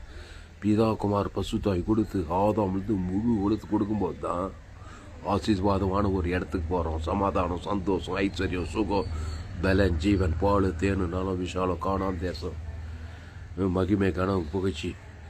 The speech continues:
நல்ல லக்ஸரி, ஹையர் குவாலிட்டி, God kind of லைஃபுக்கு போறோம். அப்போ ஒருவன் என் பிதாவின் அருளை பெறாவிட்டால் என்னிடத்திற்கு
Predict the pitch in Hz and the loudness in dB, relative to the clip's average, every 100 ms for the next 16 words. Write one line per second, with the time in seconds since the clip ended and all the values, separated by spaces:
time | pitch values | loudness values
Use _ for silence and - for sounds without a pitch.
0 | - - - - 90 101 101 90 95 - | -18 -18 -18 -2 4 6 6 4 2 2
1 | 107 110 104 90 - - - - - - | 4 4 4 0 -8 -18 -18 -18 -20 -20
2 | - - - 82 107 117 98 90 85 - | -18 -18 -6 4 6 6 4 -6 -12 -18
3 | - - - - - 98 107 110 - 101 | -18 -20 -20 -12 0 2 4 2 2 2
4 | 98 92 87 - - - - - - 87 | 2 0 -4 -6 -12 -10 -10 -10 -12 -4
5 | 92 110 107 - 113 101 107 98 104 104 | 4 4 4 2 2 6 4 4 2 2
6 | 101 95 87 92 90 - - - - - | 0 -4 -2 0 0 -4 -14 -14 -14 -18
7 | - - - - - - - - - - | -20 -20 -20 -20 -20 -20 -20 -20 -20 -18
8 | - 98 - 95 101 127 131 104 - - | -2 -2 2 4 6 4 4 -2 -10 -8
9 | 98 107 127 120 107 107 104 98 107 107 | 2 4 6 6 6 4 2 2 2 4
10 | 123 127 135 123 101 104 120 120 110 104 | 6 6 6 4 2 2 2 2 0 -4
11 | 98 92 85 - 78 78 - - - - | -4 -2 -6 -6 -8 -10 -16 -20 -20 -20
12 | - - 95 107 113 113 104 - 87 | -20 0 4 6 8 6 2 -4 0